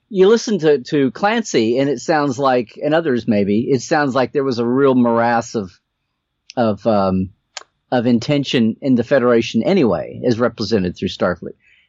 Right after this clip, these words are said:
Or maybe it was all the work of Commodore O and, you know, and her mole and being there. And if she hadn't been a mole inside Starfleet, egging all that on and manipulating it to her, to her aims,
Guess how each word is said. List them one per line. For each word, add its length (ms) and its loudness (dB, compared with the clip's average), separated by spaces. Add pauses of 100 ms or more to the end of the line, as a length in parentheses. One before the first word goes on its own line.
(260)
Or 200 4
maybe 280 2
it 80 -6
was 160 -4
all 300 4
the 100 -4
work 260 -2
of 200 -4 (320)
Commodore 500 0
O 460 4 (420)
and, 400 -6
you 100 -4
know, 120 0
and 100 -2
her 100 0
mole 560 0 (340)
and 180 -2
being 280 4
there. 140 0
And 80 2
if 80 -2
she 200 0
hadn't 360 -2
been 380 0
a 80 -2
mole 420 4
inside 380 0
Starfleet, 500 0
egging 340 0
all 180 0
that 180 0
on 440 0 (280)
and 180 2
manipulating 640 2
it 140 0
to 120 0
her, 300 0 (160)
to 140 0
her 280 0
aims, 520 0